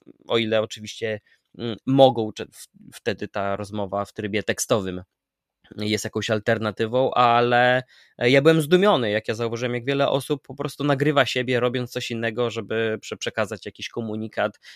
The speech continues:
żeby się umówić na spotkanie i, i, i tak dalej. Mm, więc, e, nic dziwnego, że na przestrzeni tych, e, kilku lat Instagram rozbudowywał cały system komunikacji wewnętrznej, dodając wiadomości,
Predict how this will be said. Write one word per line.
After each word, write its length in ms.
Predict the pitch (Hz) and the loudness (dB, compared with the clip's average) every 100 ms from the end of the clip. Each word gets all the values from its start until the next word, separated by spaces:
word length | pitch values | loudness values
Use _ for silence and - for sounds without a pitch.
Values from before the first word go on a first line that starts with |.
| _ | _
żeby 340 | 110 110 101 110 | -8 -4 -4 -4
się 140 | 117 | -6
umówić 460 | - 127 120 113 - | -6 -6 -4 -6 -6
na 80 | 113 | -8
spotkanie 680 | - - 120 117 120 113 - | -8 -6 -4 -4 -2 -2 -2
i, 300 | 117 117 - | -4 -6 -8
i, 100 | - - | -14 -8
i 120 | 127 | -4
tak 200 | 123 113 | -2 -2
dalej. 440 | 117 110 123 151 _ - _ - | 0 2 2 0 _ -20 _ -10
Mm, 280 | 123 123 - | -6 -6 -4
więc, 480 | 131 143 135 - - | 0 0 0 -6 -2
e, 160 | 135 135 | 0 2
nic 420 | 139 127 - - | -2 -4 -12 -10
dziwnego, 380 | 127 123 127 127 | -6 -2 -2 -2
że 120 | 123 | -4
na 100 | 127 | -4
przestrzeni 580 | - 123 - 131 123 120 | -6 -8 -4 -2 -2 -6
tych, 420 | - 120 - - | -4 -6 -6 -4
e, 640 | 127 120 120 120 120 120 123 | 2 4 4 2 0 -2 -4
kilku 400 | - 131 123 127 | -2 -2 0 0
lat 240 | 123 123 | 0 0
Instagram 640 | 123 - 117 113 117 120 117 _ - | -6 -4 -2 0 -2 -2 -8 _ 0
rozbudowywał 960 | 135 127 135 131 127 135 107 80 82 - _ | 2 2 2 4 4 2 2 2 0 -8 _
cały 320 | - 110 113 107 | 0 2 2 0
system 420 | - - 110 107 | -4 -6 -6 -4
komunikacji 640 | 117 113 110 117 107 110 | -6 -4 -2 -2 -2 -4
wewnętrznej, 600 | 101 98 104 104 - 98 | -4 -2 -2 -4 -6 -6
dodając 580 | 95 101 98 92 92 - | -4 0 2 0 -4 -6
wiadomości, 840 | 104 101 98 101 - - 107 101 | -4 -4 -4 -6 -8 -10 -6 -6